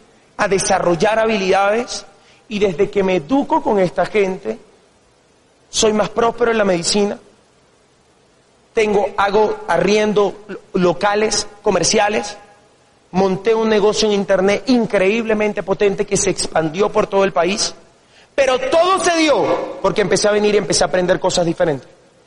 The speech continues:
Empecé a entender el principio de la asociación y empecé a venir, empecé a escuchar.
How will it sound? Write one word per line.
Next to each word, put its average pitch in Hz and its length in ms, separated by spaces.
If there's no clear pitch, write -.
Empecé 214 360
a - 40
entender 226 300
el 214 80
principio 202 460
de 208 80
la 196 60
asociación 202 500
y - 20
empecé 202 280
a - 20
venir, 214 240
empecé 202 320
a 196 40
escuchar. 208 440